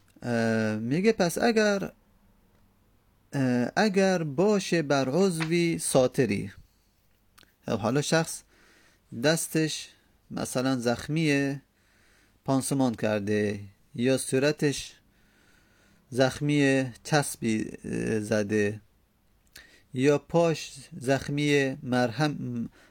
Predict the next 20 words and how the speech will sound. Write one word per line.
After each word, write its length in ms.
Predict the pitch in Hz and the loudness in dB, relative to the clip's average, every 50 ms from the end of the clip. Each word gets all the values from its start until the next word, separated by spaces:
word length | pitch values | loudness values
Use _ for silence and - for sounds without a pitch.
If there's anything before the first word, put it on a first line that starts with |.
| _ - - | _ -10 -4
مرهمی 580 | 120 127 127 127 123 117 156 175 170 165 147 | 0 2 2 2 2 2 0 0 2 0 0
گذاشته 640 | 120 127 131 117 127 131 127 - - - 180 170 165 | 0 0 0 2 2 2 0 0 -4 -4 -4 -4 -2
که، 360 | - - 170 175 175 185 185 _ _ - - _ _ _ _ - - - - - - - - _ _ _ _ _ - - | 0 0 0 2 0 -2 -4 _ _ -20 -20 _ _ _ _ -20 -20 -20 -20 -20 -20 -20 -20 _ _ _ _ _ -10 -4
اه، 420 | 131 123 120 117 117 117 117 117 - | -2 0 2 2 2 2 0 0 -2
آب 280 | - - 156 170 160 | 0 2 4 4 4
نفوذ 340 | 160 151 - - 185 170 - | 2 0 0 0 0 0 2
نمی‌کنه 720 | 196 208 180 139 120 - 127 117 110 110 110 - - - - - - _ _ _ _ _ _ - _ - - - - - - - - - - - - 120 113 | 0 0 2 0 0 -2 -2 -2 0 0 -2 -2 -4 -6 -10 -16 -18 _ _ _ _ _ _ -20 _ -20 -20 -18 -18 -18 -20 -20 -20 -20 -20 -16 -10 -6 -2
به 140 | 127 127 123 | 0 0 -2
پاش، 520 | - - 131 120 113 113 110 - - - | 0 0 0 2 2 0 0 -4 -8 -8
به 120 | 113 120 117 | -4 -2 -2
اون 120 | 120 113 - - | -2 -2 -4 -6
قسمت. 420 | 113 - - 120 113 110 107 101 _ - _ _ _ _ _ _ _ _ _ _ _ _ - _ _ _ _ _ _ _ _ _ _ _ _ _ _ _ _ _ _ _ _ _ _ _ _ _ _ - | -6 -6 -4 -4 -2 -2 -4 -4 _ -18 _ _ _ _ _ _ _ _ _ _ _ _ -20 _ _ _ _ _ _ _ _ _ _ _ _ _ _ _ _ _ _ _ _ _ _ _ _ _ _ -10
خب، 100 | - 139 | -6 -4
پس 240 | 127 - 143 135 - | 0 0 0 2 2
اگر 320 | 196 226 226 214 202 190 170 | 2 2 2 2 2 0 2
باشه 400 | 160 190 202 202 196 - 196 170 | 2 2 2 0 0 0 -2 0
بر 220 | 156 143 139 147 | 0 0 2 2
عضو 160 | 160 190 196 | 2 2 2
ساتری، 760 | 185 - - - - 139 131 131 - - 151 127 123 113 110 | 0 -2 -4 2 4 4 4 4 4 2 2 4 4 2 0
پوشنده‌ای، 920 | - - 127 123 - - 127 123 123 123 123 139 135 127 135 147 165 175 | 0 -2 -2 -2 0 0 0 0 0 2 2 2 2 4 2 0 -2 -4